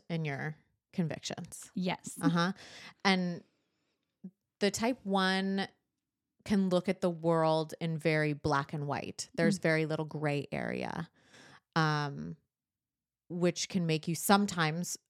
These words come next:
Speaker 1: a little more rigid in your boundaries. But I feel <laughs> like you do understand the gray area, which would put you <laughs> in the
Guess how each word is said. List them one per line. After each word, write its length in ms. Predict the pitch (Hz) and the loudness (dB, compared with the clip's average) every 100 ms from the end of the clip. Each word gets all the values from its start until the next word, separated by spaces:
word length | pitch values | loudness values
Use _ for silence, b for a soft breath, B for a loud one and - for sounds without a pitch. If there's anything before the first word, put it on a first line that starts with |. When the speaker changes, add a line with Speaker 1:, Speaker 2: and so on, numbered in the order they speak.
| - | 0
Speaker 1:
a 60 | |
little 240 | 180 175 175 | 4 4 4
more 160 | 165 | 2
rigid 580 | 151 165 208 139 185 196 - _ | 4 2 4 0 0 -4 -8 _
in 140 | - 170 | -2 0
your 100 | 151 | 4
boundaries. 800 | 147 240 247 139 113 226 - - B B B | 6 4 2 -2 -2 -2 -4 -10 B B B
But 100 | 196 | 2
I 60 | |
feel 320 | 202 - 302 508 | 2 4 6 6
<laughs> 60 | |
like 500 | 381 233 269 233 - - | 6 6 4 2 -4 -8
you 1000 | 196 180 220 233 240 240 240 247 247 240 - _ _ _ _ _ _ _ _ _ _ - | -6 0 4 6 6 4 4 6 6 4 0 _ _ _ _ _ _ _ _ _ _ 2
do 240 | 320 427 | 6 8
understand 580 | 269 190 170 - 156 143 | 6 4 0 -2 -4 -4
the 40 | 147 | -4
gray 360 | 156 147 143 | 2 2 2
area, 580 | - 147 143 143 170 269 - | 0 -2 0 0 0 -2 -2
which 220 | 208 202 | -2 2
would 240 | 208 202 - | 2 2 0
put 240 | 190 - | -2 2
you 160 | 233 214 208 | 2 2 -2
<laughs> 180 | - - | -8 -2
in 100 | 320 | 2
the 160 | 339 | 2